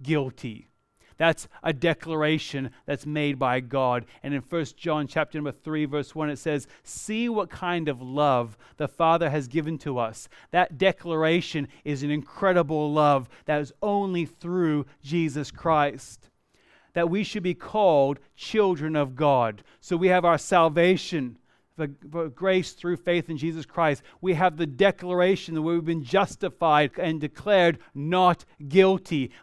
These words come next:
But at the same time, much like if you can imagine a judge and you're standing before a judge with children that you want to adopt,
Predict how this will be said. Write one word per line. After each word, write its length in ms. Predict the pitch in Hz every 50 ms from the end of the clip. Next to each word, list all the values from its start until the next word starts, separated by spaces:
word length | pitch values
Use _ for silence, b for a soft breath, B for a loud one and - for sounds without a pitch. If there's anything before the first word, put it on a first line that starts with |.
| B
But 100 | - 196 190
at 40 | 185
the 100 | 190 190
same 520 | - - - 240 240 254 262 262 262 247
time, 520 | - - 214 214 208 190 175 170 170 165 B B B B
much 400 | 165 175 190 233 262 - - -
like 220 | 254 247 226 -
if 160 | 220 208 185 156
you 140 | 208 240
can 120 | 208 240 226
imagine 560 | 214 208 202 202 202 208 208 156 170 202 202
a 80 | 190 180
judge 540 | 151 123 - 185 214 214 226 233 185 160 B B B B -
and 100 | 170 185
you're 80 | 208
standing 480 | 190 - - 226 226 226 240 240 233 226
before 400 | 226 214 - - - 220 220 214
a 80 | 202 175
judge 560 | 147 131 143 208 214 208 208 214 185 156 B B B -
with 260 | 190 208 208 208 - _ _ -
children 640 | - - - 233 240 240 254 254 185 202 214 202
that 160 | 196 196 190 190
you 200 | 175 208 226 226
want 320 | 202 208 208 208 - -
to 180 | - 196 196 185
adopt, 500 | 180 151 131 180 185 175 170 175 -